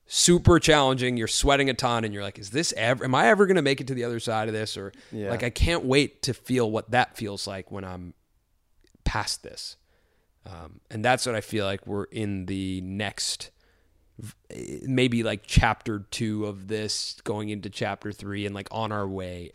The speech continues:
Speaker 1: out,
Speaker 2: <laughs> I think
Speaker 1: potentially.
Speaker 2: also sometimes I have to keep myself from asking,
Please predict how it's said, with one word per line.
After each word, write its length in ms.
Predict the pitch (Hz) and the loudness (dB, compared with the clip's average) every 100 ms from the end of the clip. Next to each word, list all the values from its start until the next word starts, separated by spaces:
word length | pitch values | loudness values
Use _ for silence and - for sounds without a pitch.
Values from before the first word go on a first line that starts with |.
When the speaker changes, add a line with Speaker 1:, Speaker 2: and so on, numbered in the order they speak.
| - | -12
Speaker 1:
out, 220 | - - | -12 -10
Speaker 2:
<laughs> 40 | |
I 20 | - | -4
think 180 | 160 | -4
Speaker 1:
potentially. 80 | 104 95 - 110 | -2 -4 -2 -4
Speaker 2:
also 80 | 104 - - - | -6 -12 -20 -14
sometimes 400 | - 135 151 127 | -4 0 2 2
I 60 | |
have 180 | 117 120 | 2 0
to 80 | 110 | -4
keep 360 | - - 110 - | -8 -8 -8 -8
myself 500 | 110 - 107 98 - | -8 -8 -6 -8 -8
from 220 | 104 92 | -14 -12
asking, 520 | 101 104 - 104 95 | -12 -10 -8 -8 -10